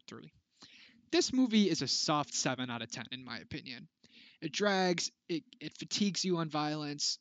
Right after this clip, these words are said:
and the first half is way better than the second. It might be a six out of ten, honestly, if I rewatched it. Nonetheless, it's got certain things about it that I love. The first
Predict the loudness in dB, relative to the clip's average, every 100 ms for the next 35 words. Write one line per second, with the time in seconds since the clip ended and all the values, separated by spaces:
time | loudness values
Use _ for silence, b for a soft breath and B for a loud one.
0 | _ -6 -4 -4 -6 -4 -4 2 2 2
1 | 0 -2 -2 -6 -6 -10 -2 2 4 2
2 | -4 -8 -10 -8 -8 -10 -20 -20 _ _
3 | _ _ 0 2 4 4 2 -2 -4 -6
4 | -6 -8 -8 -8 -8 -8 -8 -6 -6 -6
5 | -8 -8 -8 -10 _ B B B B B
6 | B B B B B B B _ -20 -20
7 | -4 -4 -2 -2 2 2 4 0 -2 -4
8 | -2 0 0 0 -2 -2 -4 -4 -4 -2
9 | -2 -4 -6 0 0 0 -4 -6 -8 -2
10 | -2 -2 -10 -14 -4 0 2 2